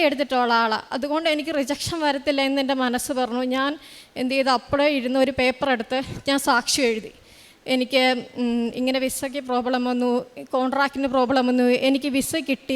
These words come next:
പത്തൊമ്പതിന് ഞാൻ എൻ്റെ വിസയ്ക്ക് വെച്ചു. പത്തൊമ്പതിന് എൻ്റെ വിസ എനിക്ക് കിട്ടി എന്ന് പറഞ്ഞുകൊണ്ട് ഞാൻ ഉടനെ സാക്ഷ്യം എഴുതി. സാക്ഷ്യം എഴുതി കഴിഞ്ഞ് ഞാൻ മാതാവിനോട് പറഞ്ഞു, "ഞാൻ സാക്ഷ്യം എഴുതി വെച്ചേക്കുവാ, ഇനി എനിക്കിത്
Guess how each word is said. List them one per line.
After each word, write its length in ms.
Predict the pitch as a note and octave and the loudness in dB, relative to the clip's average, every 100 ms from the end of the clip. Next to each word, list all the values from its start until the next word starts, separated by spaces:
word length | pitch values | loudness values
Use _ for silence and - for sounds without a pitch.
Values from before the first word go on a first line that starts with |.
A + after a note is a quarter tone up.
| C4 | 0
പത്തൊമ്പതിന് 480 | C4+ - C#4 D4 D4+ C#4 | 0 0 2 4 4 4
ഞാൻ 80 | C4 | 4
എൻ്റെ 140 | C4 B3 | 4 4
വിസയ്ക്ക് 320 | C4 C#4+ C4 C4 | 2 0 0 2
വെച്ചു. 220 | A#3+ B3+ A#3 - - - C#4 | 2 0 -4 -8 -20 -6 -4
പത്തൊമ്പതിന് 520 | C4+ C#4 C#4+ C#4 C#4+ C4 - B3+ | 0 0 2 2 2 -2 -4 -2
എൻ്റെ 200 | B3+ B3+ B3+ B3 C4 | 2 4 2 2 0
വിസ 140 | - D#4+ | 2 2
എനിക്ക് 200 | C#4 C#4 B3+ | 2 0 -4
കിട്ടി 320 | B3 - C#4+ B3 - C4 | -6 0 0 0 -2 -2
എന്ന് 160 | C4+ C#4+ | 0 0
പറഞ്ഞുകൊണ്ട് 320 | C4+ C4 C#4 C4+ | 0 0 -2 0
ഞാൻ 100 | C4+ C#4+ - C#4+ | -2 -4 -4 -2
ഉടനെ 240 | C#4+ D#4 D#4 | 0 0 0
സാക്ഷ്യം 400 | D4+ C#4 - D4+ A#3+ | 2 2 2 2 2
എഴുതി. 220 | G#3+ G#3+ - - - - | 0 -6 -12 -20 -20 -6
സാക്ഷ്യം 360 | C#4 C4+ - D#4+ | -4 -4 -4 -4
എഴുതി 140 | C#4+ C4+ | -4 -2
കഴിഞ്ഞ് 200 | D#4 C#4+ D4 | 0 2 2
ഞാൻ 80 | C4+ | 2
മാതാവിനോട് 400 | C4 C4+ C#4+ C#4+ | 4 4 4 2
പറഞ്ഞു, 200 | C4 B3+ B3+ | 2 2 2
"ഞാൻ 100 | C#4 D4+ D4+ | 2 2 2
സാക്ഷ്യം 420 | C#4 - - E4 | 2 2 2 4
എഴുതി 160 | C#4 D#4+ B3+ | 4 2 0
വെച്ചേക്കുവാ, 480 | - C4 B3 B3 G3 - - - D#4+ | 2 0 0 -4 -4 -14 -20 -12 -4
ഇനി 120 | F#4+ E4 | -2 0
എനിക്കിത് 260 | D4+ D#4+ | 0 -2